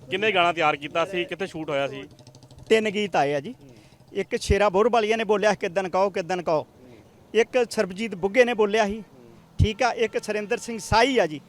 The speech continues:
Speaker 1: ਅੱਛਾ।
Speaker 2: ਇੱਕ ਗੀਤ ਉਹਨੇ ਪਾਇਆ, "ਪਿੰਡ ਰੀ ਪਾਉਣੀ, ਪਿੰਡ ਰੀ ਪਾਉਣੀ", ਪਿੰਡ ਵਾਲਾ ਉਹਨੇ ਬੋਲਿਆ।
Speaker 1: ਹੂੰ।
Speaker 2: ਤੇ ਬੁੱਗੇ ਨੇ ਬੋਲਿਆ ਸੀ ਆਪਣਾ, ਆਪਣਾ ਦੂਜਾ ਪਾਊ ਆਪਣਾ, "ਕਭੀ ਨਹੀਂ ਬਾਊ, ਕਭੀ ਨਹੀਂ, ਕਭੀ ਨਹੀਂ ਬਾਊ, ਕਭੀ ਨਹੀਂ, ਕਭੀ ਨਹੀਂ ਬਾਊ, ਬਚ ਕੇ, ਬਚ ਕੇ ਕਭੀ ਨਹੀਂ।" ਤੇ ਸ਼ੇਰਾ ਬੋਰ ਵਾਲੀਆ ਦਾ ਤੁਸੀਂ ਸੁਣਿਆ ਯਾਰਾ, "ਕਿੱਦਣ ਕਹੋ, ਕਿੱਦਣ ਕਹੋ", ਉਹਨੇ ਬਹੁਤ ਕਾਫੀ ਬੋਲਿਆ।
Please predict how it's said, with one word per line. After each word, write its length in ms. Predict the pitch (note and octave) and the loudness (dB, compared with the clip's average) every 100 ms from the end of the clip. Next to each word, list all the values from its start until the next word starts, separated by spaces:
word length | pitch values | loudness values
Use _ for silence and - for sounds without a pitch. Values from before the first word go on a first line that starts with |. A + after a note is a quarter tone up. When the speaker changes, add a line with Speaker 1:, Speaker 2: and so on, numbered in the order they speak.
| - | -18
Speaker 1:
ਅੱਛਾ। 200 | - - | -20 -10
Speaker 2:
ਇੱਕ 240 | G#3 A3+ B3 | -2 0 0
ਗੀਤ 280 | G3 A3 A3+ | -2 -2 0
ਉਹਨੇ 200 | A#3+ B3 | 0 2
ਪਾਇਆ, 260 | G#3 G#3 | 2 2
"ਪਿੰਡ 260 | G3 A3 G#3+ | 0 -2 -2
ਰੀ 100 | G#3 | -2
ਪਾਉਣੀ, 240 | G#3 G3+ | -2 -2
ਪਿੰਡ 240 | G3 G#3+ G3+ | -4 -4 -4
ਰੀ 100 | G3+ | -4
ਪਾਉਣੀ", 240 | G#3 G3 | -4 -4
ਪਿੰਡ 320 | F#3 A3+ A#3 | -2 -2 0
ਵਾਲਾ 120 | A3 | 0
ਉਹਨੇ 180 | G3 A3+ | 0 0
ਬੋਲਿਆ। 260 | A3+ A3+ A#3 | 0 2 0
Speaker 1:
ਹੂੰ। 340 | - - - | -2 -16 -6
Speaker 2:
ਤੇ 100 | A#3 | -4
ਬੁੱਗੇ 420 | G3+ D3+ A#3 A3+ D4 | -4 -4 0 6 6
ਨੇ 100 | C4+ | 8
ਬੋਲਿਆ 340 | A#3 A3 A#3 | 4 6 4
ਸੀ 220 | A3 A3+ - - - | 4 -4 -10 -20 0
ਆਪਣਾ, 440 | G#3 G#3+ G#3+ G#3 F#3+ _ | 2 2 0 -2 -4 _
ਆਪਣਾ 320 | G3 F#3 G3 F#3+ | -2 0 0 0
ਦੂਜਾ 360 | F#3+ F3 G3 | 0 2 4
ਪਾਊ 220 | F#3 F#3 | 4 4
ਆਪਣਾ, 420 | F#3+ F3+ G3 F3+ F3 - - - | 4 2 0 -2 -4 -12 -20 0
"ਕਭੀ 260 | C4 B3 B3+ | 0 2 0
ਨਹੀਂ 100 | A#3 | 0
ਬਾਊ, 200 | F#3+ A#3 | 0 0
ਕਭੀ 340 | A3 A3+ B3 | -2 -4 -4
ਨਹੀਂ, 200 | G3+ C3+ C3 - | -6 -8 -14 -6
ਕਭੀ 240 | F#3+ G3+ | -4 -2
ਨਹੀਂ 100 | G3+ | -4
ਬਾਊ, 200 | E3 E3 | -2 -2
ਕਭੀ 360 | A3 G#3+ F#3+ G3 | -2 -4 -2 -4
ਨਹੀਂ, 120 | D3+ | -4
ਕਭੀ 280 | - G#3 G3 | -8 -8 -6
ਨਹੀਂ 100 | F3 | -6
ਬਾਊ, 180 | D3+ G3 | -6 -4
ਬਚ 240 | F#3+ E3+ | -4 -4
ਕੇ, 140 | - E3 | -6 -4
ਬਚ 260 | D#3+ D3+ | -4 -4
ਕੇ 140 | - E3 | -8 -8
ਕਭੀ 280 | E3 D#3+ | -8 -6
ਨਹੀਂ।" 160 | D#3 A#2+ - - - | -6 -8 -14 -20 -10
ਤੇ 200 | F3+ F#3+ | -4 -4
ਸ਼ੇਰਾ 320 | F3+ - G#3+ G#3+ | -2 -2 0 2
ਬੋਰ 200 | G#3+ A3 | 0 0
ਵਾਲੀਆ 280 | G#3 G3+ | 0 0
ਦਾ 100 | G3+ | -2
ਤੁਸੀਂ 200 | F#3 F3+ | -4 -6
ਸੁਣਿਆ 320 | F3+ F#3 G3 G#3+ | -8 -6 -2 0
ਯਾਰਾ, 240 | F#3+ F3+ | 0 -2
"ਕਿੱਦਣ 320 | F#3 E3+ F3+ | -4 -4 -4
ਕਹੋ, 200 | E3+ F#3 | 0 -2
ਕਿੱਦਣ 340 | F3+ F3 F3 E3 | -2 -4 -4 -2
ਕਹੋ", 160 | F3 | -2
ਉਹਨੇ 140 | F3 E3+ | -2 -4
ਬਹੁਤ 220 | D#3 E3 | -4 -4
ਕਾਫੀ 240 | D3+ D3+ | -4 -4
ਬੋਲਿਆ। 320 | E3+ D#3 D#3 | -6 -6 -6